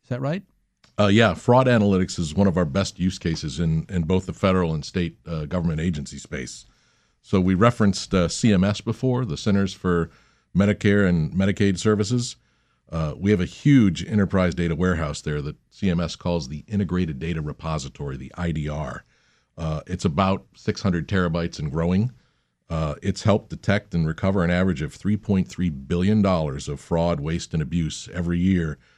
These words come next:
Speaker 2: for the past three years. That's ten billion dollars in the last three years. That's a lot. It's based on a high-volume data warehouse, includes information such as beneficiary data, claims information, provider data,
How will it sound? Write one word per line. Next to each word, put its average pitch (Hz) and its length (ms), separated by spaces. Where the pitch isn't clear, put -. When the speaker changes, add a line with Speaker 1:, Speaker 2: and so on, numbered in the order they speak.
Speaker 2:
for 85 120
the 80 80
past 87 320
three 85 180
years. 92 340
That's - 380
ten 127 140
billion 104 260
dollars 90 460
in 78 80
the 73 60
last 69 260
three 73 140
years. 69 140
That's 80 140
a 92 60
lot. 92 300
It's - 160
based 113 300
on 107 120
a 87 80
high-volume 104 560
data 80 180
warehouse, 110 840
includes 82 380
information 82 760
such 80 240
as 69 140
beneficiary 110 680
data, 95 420
claims 127 360
information, 98 680
provider 107 480
data, 92 500